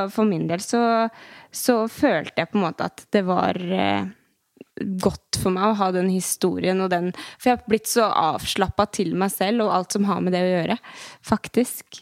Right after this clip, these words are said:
Så, eh, jeg sier jo ikke at jeg, at det er bra å <laughs> ha en spiseforstyrrelse, men det er veldig godt å, å ha et så avslappet forhold til seg selv og kroppen og mat og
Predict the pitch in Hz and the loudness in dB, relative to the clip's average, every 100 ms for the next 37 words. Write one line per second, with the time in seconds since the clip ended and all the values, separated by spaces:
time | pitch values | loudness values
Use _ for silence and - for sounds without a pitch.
0 | - - 233 220 214 202 196 202 196 202 | -12 -2 0 2 0 0 0 0 -2 -4
1 | - _ _ - - - - _ 226 233 | -8 _ _ -20 -20 -20 -20 _ 0 2
2 | 233 190 185 - 254 233 202 202 196 - | 2 2 0 2 2 2 0 0 0 0
3 | 202 190 190 190 175 175 165 202 226 220 | 0 2 2 0 -2 0 2 4 4 2
4 | 214 214 226 - 220 175 190 - 208 185 | 2 0 0 0 0 0 -2 0 0 0
5 | 190 175 175 - 247 254 208 208 190 175 | -2 -2 -2 2 2 2 2 2 2 0
6 | 190 185 170 - 165 170 - - - - | -2 -2 -2 -2 -2 -2 -6 -20 -20 -20
7 | - - 180 180 185 190 190 185 175 - | -4 -2 0 0 -2 -2 0 0 0 0
8 | 185 175 - - 185 170 - 175 202 - | 0 0 0 0 0 0 -2 -2 -2 0
9 | 185 170 - 170 - 190 - 170 175 - | 0 -2 -4 -4 0 -2 0 0 0 0
10 | 180 190 165 - 175 180 165 175 - - | 0 0 -2 0 0 2 0 -2 -2 0
11 | 190 | 2